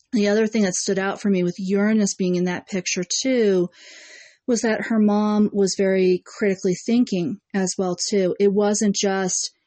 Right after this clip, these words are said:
"Hey, here are my political viewpoints. You need to take after them." It's more, it was more along the lines of, "Here are my cr-, my political viewpoints, but you need to go out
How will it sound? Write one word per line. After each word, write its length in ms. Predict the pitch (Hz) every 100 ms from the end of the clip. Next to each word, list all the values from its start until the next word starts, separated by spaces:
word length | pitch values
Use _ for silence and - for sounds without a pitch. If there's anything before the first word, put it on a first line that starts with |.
| _
"Hey, 320 | 277 269 254
here 240 | 247 262 240
are 60 |
my 260 | 220 220 233
political 460 | - 226 214 214 196
viewpoints. 960 | 233 254 - 208 196 190 190 - - -
You 280 | 185 208
need 160 | 208 196
to 80 | 185 208
take 220 | 202 196
after 320 | 196 202 208
them." 260 | 202 180 180
It's 200 | 202 -
more, 400 | 214 208 202 196 -
it 80 | 214
was 180 | 208
more 140 | 214 208
along 240 | 202 190
the 60 | 180
lines 300 | 190 185 185
of, 140 | 170 - - - _
"Here 260 | - 302 254
are 80 | 185
my 640 | 185 190 202 196 180 160 -
cr-, 180 | - 202
my 320 | 196 185 190 -
political 360 | 196 185 185
viewpoints, 540 | 180 196 196 196 175 -
but 240 | 185 160 - _
you 360 | 185 180 214 233
need 220 | 247 226
to 140 | - 202
go 240 | 202 190
out 180 | 185